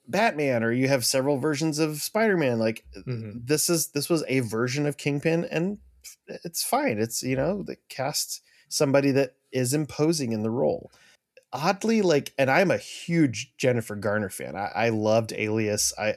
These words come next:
Speaker 1: I, I think she's ve-, super talented.
Speaker 2: Hmm.
Speaker 1: I, you know, I don't think she was bad in the role, but at the same time, I felt like it was a little, a little miscast.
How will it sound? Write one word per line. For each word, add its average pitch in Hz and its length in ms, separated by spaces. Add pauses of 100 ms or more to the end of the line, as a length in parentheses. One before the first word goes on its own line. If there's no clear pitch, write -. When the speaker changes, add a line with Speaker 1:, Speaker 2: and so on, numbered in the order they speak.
Speaker 1:
I, 92 140 (120)
I 98 40
think 113 240
she's 110 200
ve-, 101 160
super 139 320
talented. 107 640 (380)
Speaker 2:
Hmm. - 60 (680)
Speaker 1:
I, 139 40
you 147 200
know, 127 320
I 131 100
don't 165 140
think 165 160
she - 160
was 120 240 (800)
bad 160 280
in 214 280
the 233 80
role, 226 560
but 113 280 (100)
at 123 140
the 117 80
same 139 260
time, 131 240
I 110 60
felt - 300
like - 300
it 120 60
was 110 140
a 107 60
little, 135 600 (360)
a - 280
little 156 260
miscast. 143 800